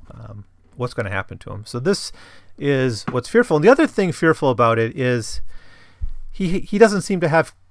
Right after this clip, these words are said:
able to ability, the ability to control the future. He just knows what is gonna happen. The future is sort of written.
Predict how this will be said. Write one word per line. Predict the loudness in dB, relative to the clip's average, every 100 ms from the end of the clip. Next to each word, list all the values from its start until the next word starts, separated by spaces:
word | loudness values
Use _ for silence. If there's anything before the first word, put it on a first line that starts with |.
| -2
able | -2 0
to | 0
ability, | 2 0 -2
the | -2
ability | 2 2 2
to |
control | -2 0 0
the | 0
future. | -4 -10 -8
He |
just | -6 -6 -4
knows | -2 -2 -2 -6 -12 -14
what | -8 -8
is | -8
gonna | -12 -12
happen. | -14 -16 -12 -12
The |
future | -8 -10 -6 -8
is | -6
sort | -6 -6
of | -6
written. | -4 -4 -6